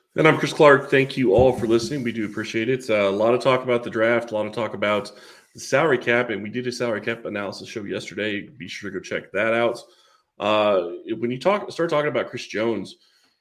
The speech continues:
you're in a situation where he is the best player at his position in football.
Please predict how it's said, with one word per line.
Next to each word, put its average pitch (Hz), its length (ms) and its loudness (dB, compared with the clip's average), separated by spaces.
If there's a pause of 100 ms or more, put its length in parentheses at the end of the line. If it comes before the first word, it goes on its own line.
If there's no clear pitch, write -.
(160)
you're 123 320 -6
in 147 160 0
a 123 120 4
situation 113 680 -6
where 107 280 -4
he 123 240 -4
is 110 180 -2
the 110 120 -10
best - 340 -6
player 107 360 -2
at 101 120 -6
his 104 180 -8
position 104 580 -14
in 90 120 -10
football. 67 480 -14